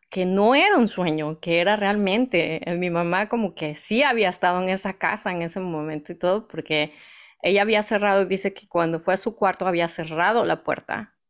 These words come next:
para que nadie la molestara porque quería tomarse una siesta. Y cuando ella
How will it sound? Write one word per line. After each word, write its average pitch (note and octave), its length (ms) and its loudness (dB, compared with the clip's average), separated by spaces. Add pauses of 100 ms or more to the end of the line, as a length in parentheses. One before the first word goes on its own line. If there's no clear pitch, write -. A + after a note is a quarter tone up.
(220)
para D#3+ 160 0
que D#3+ 100 -10
nadie D#3+ 240 0
la F3+ 140 0
molestara G#3 560 -2
porque - 240 -16
quería D3+ 320 -2
tomarse E3+ 520 -2
una F#3 220 0
siesta. E3 600 -4 (760)
Y F#3+ 120 0
cuando F3+ 380 2
ella G#3 560 2